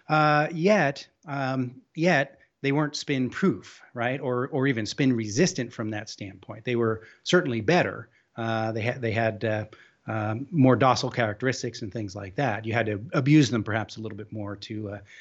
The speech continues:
to incite the spin. Uh, and so there was kind of this hope between government and,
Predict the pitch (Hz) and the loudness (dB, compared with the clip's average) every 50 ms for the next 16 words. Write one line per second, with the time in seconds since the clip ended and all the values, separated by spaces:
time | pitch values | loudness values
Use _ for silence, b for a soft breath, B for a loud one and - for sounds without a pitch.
0 | B B - - 120 113 123 143 123 110 - - 127 120 113 - 98 - - - | B B -4 0 0 0 0 0 0 0 2 2 2 2 0 -2 -6 -8 -2 0
1 | - 135 104 92 95 B B B B B B B - 143 135 156 - 185 156 156 | 0 0 2 0 -4 B B B B B B B 0 2 2 2 4 2 2 2
2 | - 185 175 160 160 165 165 139 170 156 156 156 151 - - 180 180 170 147 135 | 4 4 6 6 4 2 0 -4 -4 -2 -2 -2 -2 -2 -2 -2 -2 0 -2 -2
3 | 127 117 - - - 175 170 165 - - - - 143 139 135 131 123 110 120 b | -4 -6 -6 -6 -6 -4 -4 -6 -8 -12 -10 -8 -6 -4 -4 -4 -4 -6 -8 b
4 | b b b _ 123 131 135 131 131 131 135 131 131 127 - - 120 113 113 113 | b b b _ -4 -2 0 0 0 0 0 0 0 -2 -4 -6 -6 -6 -4 -4
5 | 113 110 110 110 107 110 107 107 | -2 -4 -4 -2 -2 -4 -4 -6